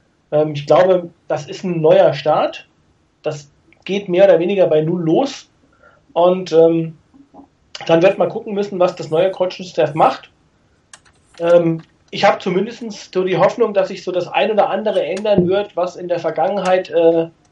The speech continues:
nicht so gut gelaufen ist. Also insbesondere, ich sag mal so, Stichworte wie das Entwickeln von Talent. Das war einfach was, was in der Vergangenheit bei den Forty-niners echt kur-, zu kurz gekommen ist.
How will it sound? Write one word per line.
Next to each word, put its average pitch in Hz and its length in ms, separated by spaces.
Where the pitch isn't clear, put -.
nicht 196 180
so 175 140
gut 165 180
gelaufen 147 400
ist. 139 140
Also 147 180
insbesondere, 170 560
ich 156 80
sag 170 140
mal 175 120
so, 156 300
Stichworte 165 600
wie 165 260
das 156 140
Entwickeln 180 420
von 180 200
Talent. 175 520
Das 160 220
war 165 180
einfach 190 380
was, 185 220
was 165 140
in 175 80
der 160 80
Vergangenheit 175 680
bei 156 100
den 156 140
Forty-niners 160 580
echt - 220
kur-, 202 260
zu 165 160
kurz 208 240
gekommen 202 420
ist. 202 300